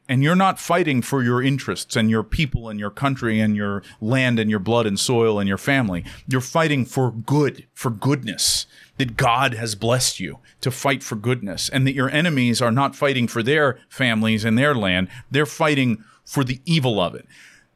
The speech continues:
That, that morality, which is very much an Abrahamic, Hebrew, Old Testament way of looking at the world, that, in fact, is the thing that leads to the worst atrocities and the worst evils.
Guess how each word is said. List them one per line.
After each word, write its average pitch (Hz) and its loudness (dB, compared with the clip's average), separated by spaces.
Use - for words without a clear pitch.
That, 151 -2
that 214 -2
morality, 151 0
which 120 -2
is 120 -2
very 180 2
much 156 0
an 127 0
Abrahamic, 123 0
Hebrew, 123 0
Old 147 0
Testament 123 0
way 120 2
of 101 0
looking 110 0
at 104 -4
the 110 -2
world, 113 0
that, 160 2
in 160 -2
fact, 135 -2
is 175 0
the 131 0
thing 98 -4
that 123 -2
leads 139 0
to 120 0
the 127 0
worst 123 0
atrocities 104 -2
and 117 0
the 117 2
worst 113 0
evils. - -6